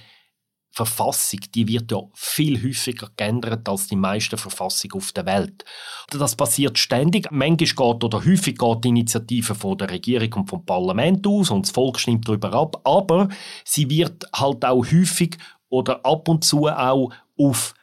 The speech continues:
Input vom Volk geändert. Eben, wir haben vorhin gesagt, die Volksinitiative kommt irgendwann im achtzehnhunderteinundneunzig, die Verfassungsinitiative. Jetzt kann man auf einmal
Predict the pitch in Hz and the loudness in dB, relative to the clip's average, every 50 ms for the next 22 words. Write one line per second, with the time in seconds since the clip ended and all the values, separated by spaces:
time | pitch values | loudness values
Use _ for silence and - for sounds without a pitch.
0 | _ _ _ _ - 156 160 165 160 165 156 151 143 - - - 113 110 110 104 | _ _ _ _ 2 4 6 6 6 4 2 0 0 0 -2 0 0 0 0 0
1 | - - - 151 156 160 156 - - - - 135 117 104 95 95 92 - - 131 | 0 0 2 4 4 2 2 0 -4 -2 -2 0 0 0 0 -2 -2 -2 -2 -2
2 | 127 - 147 131 127 123 110 117 113 113 110 107 104 - - - 143 139 156 170 | 0 0 0 2 2 2 4 2 2 2 2 0 0 2 0 0 2 2 2 0
3 | 165 - 120 117 107 113 - 131 139 160 170 170 170 - 170 170 175 170 170 - | 0 2 2 2 2 2 2 2 2 2 2 0 0 2 4 4 4 4 2 0
4 | 165 156 - 165 165 160 160 170 160 - - 160 165 170 165 - - 160 160 165 | -4 -2 0 0 0 2 2 0 -2 0 2 2 2 2 0 -2 0 0 0 2
5 | 165 - 156 151 - 147 143 156 170 160 139 123 117 117 - - - 127 113 127 | 2 2 0 0 2 2 2 2 2 2 4 2 2 2 0 0 0 0 2 2
6 | 143 151 156 147 156 160 165 156 - - 180 160 - 117 113 113 107 104 113 - | 2 2 2 4 4 2 2 2 0 -2 -2 -2 0 2 2 2 2 0 -4 -6
7 | 120 113 - - - 127 123 147 - - 170 165 - - 165 165 165 160 - 170 | -6 -6 -6 -4 -2 0 0 2 2 0 -2 0 2 4 4 4 4 2 0 -4
8 | 156 - - 165 175 170 - 185 175 - - - - - - - 123 120 - - | -2 0 2 2 2 2 2 0 -2 -2 -8 -14 -14 -10 -6 -6 -2 -2 -2 0
9 | - 139 139 131 123 123 143 123 107 - 120 117 131 156 160 143 131 139 160 156 | 2 2 2 2 2 2 0 0 0 0 0 2 4 4 4 4 4 4 4 2